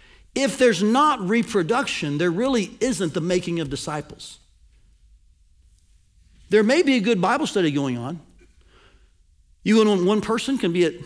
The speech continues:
Starbucks for ten years studying Exodus. That's fantastic. But that's not disciple making if it's just you two for ten years. Disciple making inherently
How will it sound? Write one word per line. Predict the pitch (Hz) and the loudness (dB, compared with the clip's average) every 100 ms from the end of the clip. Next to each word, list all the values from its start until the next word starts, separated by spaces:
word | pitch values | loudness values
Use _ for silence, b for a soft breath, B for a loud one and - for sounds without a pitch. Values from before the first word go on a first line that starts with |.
| - | -16
Starbucks | - 185 190 208 - | -6 -4 -2 -4 -6
for | - | -8
ten | 165 214 220 | -4 -2 -2
years | 285 - | -2 -6
studying | - 175 190 208 196 - | -4 -4 -2 -4 -4 -6
Exodus. | 185 - 117 - | -6 -8 -10 -10
That's | - 196 | -10 -8
fantastic. | - 240 - 262 - 117 - b b b b _ - | -6 -6 -4 -6 -8 -12 -16 b b b b _ -6
But | 196 | -2
that's | 208 202 | -2 0
not | 240 285 - | 2 0 -2
disciple | 196 208 220 247 165 | -4 -4 -4 -4 -4
making | 131 117 - - _ _ _ | -4 -8 -14 -20 _ _ _
if | 180 170 | -2 -2
it's | 165 | 0
just | 151 226 - | 0 0 -2
you | 214 | -4
two | 208 - 220 156 | -4 -2 -2 -2
for | 147 | -6
ten | 135 175 | -4 -4
years. | 156 139 - - - _ _ _ _ _ _ _ _ _ _ _ _ _ _ _ _ - | -2 -6 -8 -14 -20 _ _ _ _ _ _ _ _ _ _ _ _ _ _ _ _ -10
Disciple | - - 247 269 233 | -8 -2 0 0 2
making | 196 180 180 175 | 2 2 0 -2
inherently | 180 165 165 - 277 320 320 294 277 277 | -2 -2 -6 -4 0 0 -2 -2 -4 -4